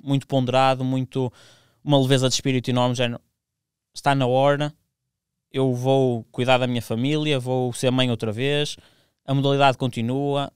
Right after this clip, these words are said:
há aqui malta pa, pa suceder, ah, o caminho está feito. E, pronto, acho que fica, acho que fica, fica esse, esse registro, acho que vai ser um dia que vai sempre ficar na história.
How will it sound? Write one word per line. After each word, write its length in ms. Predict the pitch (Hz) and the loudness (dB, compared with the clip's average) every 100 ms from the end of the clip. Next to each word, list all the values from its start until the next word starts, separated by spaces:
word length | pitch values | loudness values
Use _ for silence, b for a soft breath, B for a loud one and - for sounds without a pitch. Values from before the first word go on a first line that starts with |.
| _ | _
há 120 | 127 | 0
aqui 200 | 131 143 | 2 0
malta 320 | 139 135 127 123 | 0 0 -2 -2
pa, 240 | 131 123 | -2 -2
pa 140 | - 123 | -2 -6
suceder, 720 | 123 - 113 131 139 143 143 b b b _ | -6 -8 -2 0 0 -2 -8 b b b _
ah, 560 | 139 127 123 123 123 120 - - | -2 0 0 0 -2 -6 -12 -12
o 100 | 139 | -2
caminho 280 | 147 143 | 0 0
está 200 | 131 131 | 0 0
feito. 360 | 120 117 104 - b b b b - | 0 -4 -6 -10 b b b b -6
E, 340 | 151 156 151 156 | -2 0 0 -2
pronto, 240 | 190 170 | -6 -2
acho 200 | 113 - | -4 -4
que 80 | - | -10
fica, 420 | 127 113 120 113 - _ _ _ _ _ _ _ - | -10 -6 -4 -4 -8 _ _ _ _ _ _ _ -6
acho 220 | 120 117 - | -2 -2 -2
que 80 | |
fica, 720 | - 123 117 113 107 104 101 104 | -4 -4 -2 -2 0 -2 -4 -6
fica 300 | - 117 127 | -6 -2 0
esse, 260 | 113 - - | 0 -4 -4
esse 260 | 120 - | -4 -2
registro, 400 | 117 113 117 - 113 | -4 -4 -4 -2 -4
acho 140 | - | -2
que 40 | - | -4
vai 100 | 113 | -4
ser 120 | 120 | -2
um 80 | 113 | -4
dia 200 | 113 113 | -2 -4
que 160 | - - | -6 -4
vai 120 | 110 | -4
sempre 300 | - 110 - | -2 -6 -8
ficar 260 | 110 117 113 | -4 -2 0
na 100 | 110 | -4
história. 600 | - - 117 123 143 | -6 -2 0 0 -2